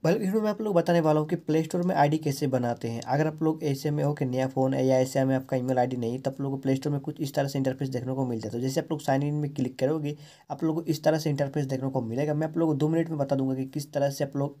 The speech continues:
फ्रेश अकाउंट बनाओगे प्ले स्टोर का। तो अगर आपका ईमेल आईडी है तो आप लोग यहाँ पे एंटर कर सकते हो, नहीं तो मैं आप लोग सजेस्ट करूँगा कि क्रिएट अकाउंट जो आप लोग नीचे में ऑप्शन देखने को मिल रहा है, वहाँ पे आप लोग को क्लिक करना है।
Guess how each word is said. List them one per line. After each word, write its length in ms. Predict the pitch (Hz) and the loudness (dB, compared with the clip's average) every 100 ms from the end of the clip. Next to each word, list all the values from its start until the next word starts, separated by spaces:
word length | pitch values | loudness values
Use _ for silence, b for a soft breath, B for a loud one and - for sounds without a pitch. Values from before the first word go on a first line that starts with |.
| b b b _ - | b b b _ -4
फ्रेश 260 | 151 156 151 | -2 -2 -4
अकाउंट 260 | 139 143 | -2 0
बनाओगे 300 | 127 127 131 | 2 0 0
प्ले 200 | 131 123 | -4 -8
स्टोर 220 | 123 - 147 | -6 -4 -2
का। 100 | 143 | -4
तो 220 | 139 147 147 | -4 -6 -4
अगर 240 | 143 147 | -2 0
आपका 160 | 147 151 | 0 0
ईमेल 220 | 143 143 | 0 4
आईडी 200 | 135 135 | 4 2
है 60 | 139 | -2
तो 100 | 139 | -2
आप 80 | |
लोग 120 | 143 131 | -2 -2
यहाँ 120 | 131 | -2
पे 80 | 135 | 0
एंटर 160 | 131 | -2
कर 160 | 127 131 | -2 -4
सकते 320 | 139 147 - | 0 -2 -2
हो, 20 | 147 | -6
नहीं 140 | 143 | -4
तो 140 | 151 151 | -2 0
मैं 140 | 151 | 2
आप 140 | 147 | 2
लोग 140 | 151 143 | -2 -2
सजेस्ट 200 | 139 139 | -2 -2
करूँगा 280 | 147 139 143 | -2 2 2
कि 460 | 143 - - - 135 | 0 -14 -20 -18 -10
क्रिएट 300 | - 165 175 | 2 2 2
अकाउंट 280 | 151 151 147 | 2 2 2
जो 80 | |
आप 80 | 139 | 0
लोग 180 | 151 139 | 2 2
नीचे 240 | 127 - | 0 -2
में 60 | 151 | -2
ऑप्शन 180 | 139 147 | 0 0
देखने 200 | 139 127 | 0 -2
को 180 | 131 131 | -2 -2
मिल 160 | 120 117 | 0 0
रहा 100 | 135 | 0
है, 60 | 131 | 0
वहाँ 160 | 131 | 0
पे 60 | 135 | 0
आप 100 | - | -2
लोग 220 | 147 139 | -4 -4
को 120 | - 135 | -6 -4
क्लिक 260 | 135 143 | -2 -2
करना 180 | 147 139 | 0 0
है। 100 | 139 | -2